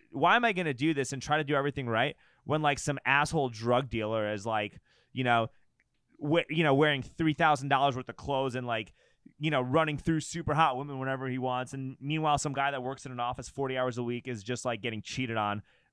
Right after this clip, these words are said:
by his significant other, and she's cheating on him with that drug dealer, right? Like, so, like, that was my motivation. That, that was my mindset. And because,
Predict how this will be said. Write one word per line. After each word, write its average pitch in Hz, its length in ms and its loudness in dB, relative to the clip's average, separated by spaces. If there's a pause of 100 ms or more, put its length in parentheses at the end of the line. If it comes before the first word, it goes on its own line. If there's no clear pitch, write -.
(320)
by 127 220 6
his 123 160 0
significant 120 480 -4
other, 110 240 0
and 107 140 -4
she's 117 160 -10
cheating 131 280 -4
on 120 140 0
him 117 140 -2
with 101 180 -6
that 107 240 0
drug 104 220 -4
dealer, 87 200 -8
right? 104 240 -2
Like, 123 160 -4
so, 151 140 -2
like, 135 200 -4
that 196 200 4
was 175 180 2
my 143 200 -2
motivation. 147 560 -4
That, 160 160 4
that 170 100 4
was 185 80 4
my 156 180 0
mindset. 139 480 -6
And 117 120 -10
because, 151 560 -4